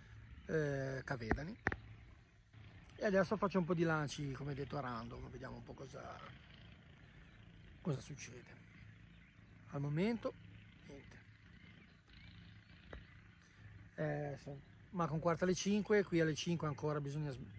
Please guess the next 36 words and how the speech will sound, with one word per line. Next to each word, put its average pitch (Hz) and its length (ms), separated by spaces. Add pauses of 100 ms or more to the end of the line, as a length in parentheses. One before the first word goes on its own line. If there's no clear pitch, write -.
(280)
ancora 170 400
alle 160 100
cinque 156 480
bisogna 139 300
smettere 139 400
poi 147 80
di 147 80
pescare. 226 480 (800)
Eh, 147 540
da 143 100
quando 170 280
ci 175 100
sarà 160 360
l'ora, 156 540
eh, 156 40
mi 156 120
pare 143 340
poi 135 340
do-, 131 180
da 135 120
aprile 147 480
in 156 100
poi 151 460
alle 147 160
sei. 127 440 (1400)
Alle 165 160
sette? 180 480 (140)
Alle 165 140
sette. - 400 (380)
Quindi 165 340 (600)
diciamoci 185 400
che 185 80
manca 202 200
un 214 60
quarto 202 260
d'ora. 262 300